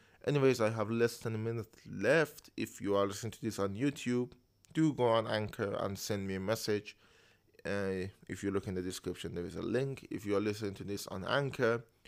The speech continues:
there is actually a link for sending me a message. Do send me a message. Uh, or there's actually also a link there to my YouTube channel.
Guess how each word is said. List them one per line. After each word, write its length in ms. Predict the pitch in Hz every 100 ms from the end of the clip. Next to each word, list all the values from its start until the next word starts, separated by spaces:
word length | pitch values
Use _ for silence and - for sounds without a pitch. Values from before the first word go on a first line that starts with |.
| _ _ _ _ _ _ -
there 120 | -
is 140 | 110 95
actually 300 | 92 - 95
a 40 |
link 380 | 95 98 101 95
for 360 | - 98 95 90 160 _ _ _ _ -
sending 400 | - 107 95 92
me 80 | 95
a 40 |
message. 440 | 95 95 101 92
Do 160 | 151 151
send 300 | 143 123 110
me 100 | 110
a 40 |
message. 480 | 104 101 - 104 - _ _ _ _ _ _ _ _ _
Uh, 60 | - -
or 500 | - 131 135 120 123 - _ _ -
there's 200 | 113 104
actually 380 | 101 - 98 95
also 340 | 95 98 -
a 40 | 98
link 300 | 104 98 98
there 160 | 98
to 120 | 95
my 160 | 95 95
YouTube 340 | 117 131 120
channel. 340 | 107 117 107